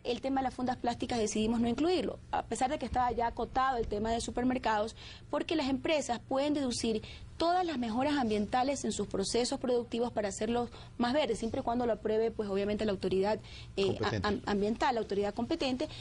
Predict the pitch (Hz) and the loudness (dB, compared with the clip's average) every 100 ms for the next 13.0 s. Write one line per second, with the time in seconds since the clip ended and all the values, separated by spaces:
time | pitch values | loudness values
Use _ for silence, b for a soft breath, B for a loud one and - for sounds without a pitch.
0 | B - 302 311 - 302 - 330 339 330 | B -4 0 0 -2 -4 0 2 2 0
1 | - 311 311 254 311 240 226 262 277 294 | 0 0 0 -2 -2 -2 0 0 2 2
2 | 262 233 277 269 247 220 269 277 302 226 | 2 0 0 0 0 -2 0 0 0 -2
3 | 226 254 254 269 294 B - 226 226 214 | -2 0 2 0 -2 B -6 -4 0 0
4 | 214 440 427 - - - 269 269 339 277 | 2 2 2 -2 -4 0 0 2 0 0
5 | 269 330 294 233 220 285 277 226 247 302 | 2 0 0 0 0 0 0 2 2 2
6 | 349 302 233 233 220 285 B B B - | 2 2 2 2 0 -4 B B B -2
7 | 240 226 226 254 311 - 269 285 262 - | 0 0 0 0 0 0 0 0 0 -2
8 | 220 247 240 - - 269 330 320 254 233 | -2 0 0 -2 -2 2 2 2 -2 -2
9 | 240 254 254 226 240 226 240 254 240 208 | -2 -2 0 0 0 0 -2 0 -2 0
10 | 233 240 214 208 214 208 196 220 247 254 | 0 2 0 0 0 0 0 0 2 2
11 | 214 214 220 202 254 B B B - 254 | 0 0 2 0 -4 B B B -2 0
12 | 277 277 285 330 381 269 269 262 294 | 2 2 0 2 2 2 0 0 -2